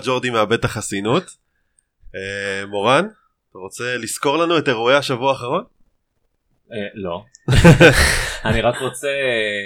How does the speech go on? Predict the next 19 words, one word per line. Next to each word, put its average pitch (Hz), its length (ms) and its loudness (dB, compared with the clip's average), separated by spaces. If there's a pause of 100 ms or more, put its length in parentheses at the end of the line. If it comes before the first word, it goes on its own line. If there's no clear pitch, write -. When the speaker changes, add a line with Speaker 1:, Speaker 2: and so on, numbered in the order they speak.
(440)
Speaker 2:
אה, 98 1080 -16 (340)
בוא 104 220 -10
נגיד 107 180 -12
כמה 104 180 -8
דברים 95 300 -10
על 98 60 -10
מכבי 95 280 -10
תל 90 200 -8
אביב. 90 180 -12 (960)
אה, 101 400 -12
מכבי 135 220 -6
תל 127 120 -2
אביב 135 120 -6
מציגה 117 800 -4
כביכול 107 360 -10
נתונים 107 260 -12
סטטיסטיים 104 520 -10
מאוד 92 300 -10 (160)
טובים. 90 420 -10